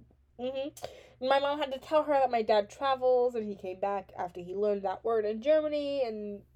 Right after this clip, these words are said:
he was saying it a lot. I picked it up, and she would talk to him about it. So my dad got home. My mom, my mom yelled at him. She was like, "You can't say that, um, anymore." <laughs> He, he thought it was funny.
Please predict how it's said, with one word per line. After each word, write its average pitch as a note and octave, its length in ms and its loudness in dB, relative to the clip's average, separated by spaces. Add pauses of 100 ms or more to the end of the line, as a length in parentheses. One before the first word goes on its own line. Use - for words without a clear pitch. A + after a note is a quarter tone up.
he F#3 80 -10
was E3+ 100 -14
saying D4 360 -2
it C#4 80 6
a C4 80 6
lot. A#3+ 480 4 (840)
I A3 180 2
picked A3+ 320 -6
it G#3+ 100 2
up, G3+ 420 2 (240)
and F3+ 120 -16
she F3 100 -8
would F3 100 -10
talk G3 300 -4
to A3 60 -4
him G#3 60 -4
about F#3 200 0
it. - 80 -12
So G3+ 80 -10
my A3 140 -4
dad G#3 200 4
got G#3 120 -6
home. G3 300 -6
My A3 140 -6
mom, A#3+ 280 -6 (120)
my A3 140 -10
mom G#3 220 -10
yelled - 240 -14
at - 60 -20
him. - 160 -20 (140)
She - 120 -12
was G#3+ 80 -8
like, G#3+ 160 -8
"You C4+ 160 -14
can't A#4 280 -4 (160)
say G4+ 180 -2
that, E4+ 340 -4 (680)
um, A#3 500 10 (140)
anymore." F#4 680 -4
<laughs> E4 240 0
He, D#4+ 460 8
he D#4 200 -6
thought D#4+ 200 4
it C4 60 6
was B3 120 0
funny. G3+ 400 -2